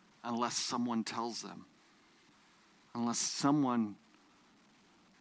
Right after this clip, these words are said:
leaves and someone shares and someone runs to tell them, how will they have opportunity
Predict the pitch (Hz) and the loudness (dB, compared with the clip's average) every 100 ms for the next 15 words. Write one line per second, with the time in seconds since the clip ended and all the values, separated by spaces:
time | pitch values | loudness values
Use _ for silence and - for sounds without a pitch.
0 | - - - - - - - - - - | -20 -20 -20 -20 -20 -20 -20 -20 -20 -20
1 | - 123 139 160 113 98 - 107 101 135 | -2 6 8 10 8 2 -4 -4 0 2
2 | 131 131 123 110 - - 151 151 151 123 | 4 4 2 0 -2 2 8 10 10 8
3 | 104 113 151 139 131 117 135 147 131 107 | 4 0 4 4 4 6 10 10 10 6
4 | - - - - - - - - - 147 | 0 -6 -12 -20 -20 -20 -16 -4 6 10
5 | 147 117 147 160 160 151 143 139 131 - | 10 8 6 4 4 6 6 8 6 4
6 | 123 - 139 135 120 107 107 101 | -4 -4 0 2 0 -2 -4 -10